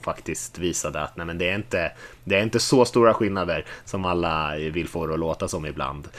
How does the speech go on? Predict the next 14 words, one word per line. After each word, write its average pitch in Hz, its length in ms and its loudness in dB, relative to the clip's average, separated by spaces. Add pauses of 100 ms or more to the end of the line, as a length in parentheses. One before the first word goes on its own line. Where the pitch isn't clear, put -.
(200)
eh, 76 340 -4
utan, 76 360 -6
eh, 73 200 -6
de 78 140 -8
kan 92 160 -8
hålla 90 220 -2
jämna 78 280 -2
steg 76 260 -6
med 76 100 -8
det 78 40 -10
här 76 80 -10
Tampa 73 300 -10
Bay-laget 71 500 -10
också. 64 220 -12